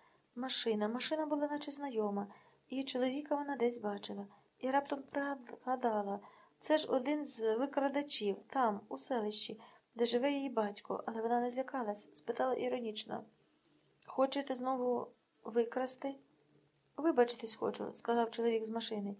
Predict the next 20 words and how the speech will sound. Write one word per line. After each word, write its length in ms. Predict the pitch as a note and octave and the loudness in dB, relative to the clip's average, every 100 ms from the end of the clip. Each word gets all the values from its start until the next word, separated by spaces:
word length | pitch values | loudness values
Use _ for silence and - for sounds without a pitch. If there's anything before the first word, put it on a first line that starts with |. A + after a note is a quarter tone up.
| - _ _ | -14 _ _
"Ми 120 | C4 D4 | -2 0
тоді 240 | C#4+ D4 | 0 0
комедію 520 | D4+ D4+ C#4+ G#3+ G#3+ | 2 2 2 2 2
розіграли". 720 | G#3+ G#3+ G#3 G#3 G#3 G3 G3 - _ _ _ _ _ - | 2 -2 -2 0 0 -2 -4 -8 _ _ _ _ _ 2
"Комедію?" 640 | A#3+ A#3+ B3+ B3+ C4+ C4+ - _ _ _ _ _ _ _ | 2 4 0 -4 -6 -6 -12 _ _ _ _ _ _ _
"Так, 380 | - C4+ - - - | 6 6 6 2 -8
із 220 | - C4+ | -2 -2
тим 280 | - D#4+ D4 | 4 4 6
викраденням. 960 | D4+ D4 C4+ A#3 G#3+ G#3 G3+ G3+ G3 G3+ - - _ _ _ _ _ _ _ - | 2 2 4 4 6 2 2 2 0 -8 -16 -20 _ _ _ _ _ _ _ 4
Попросив 720 | C#4+ C#4+ D4 D4 - E4 D4+ | 4 6 6 6 6 4 4
той, 400 | - G#3+ F#3+ G#3 - _ | 6 6 6 -2 -14 _
ну, 420 | C#4 D4 C4+ - - | -4 0 0 -2 0
той, 340 | D#4 D#4+ C#4+ - | 4 6 4 -4
хто 240 | - C4 | -2 0
ніби 280 | C4 C4 B3 | 2 0 2
потім 400 | B3+ D4 D4 B3+ | 4 2 2 4
вас 400 | A#3+ B3+ - - | 6 6 2 -8
визволив". 760 | A3+ A#3 G#3+ G#3+ G3+ G3 G3 - _ _ _ _ _ _ _ | 0 2 2 0 -2 0 -2 -6 _ _ _ _ _ _ _
"Ігор 360 | - B3 B3+ C4+ | -4 -2 0 0
Леонідович?" 960 | C4+ B3+ A3+ A3 A3+ B3 D4 D4 - | 2 0 0 2 2 0 -4 -8 -10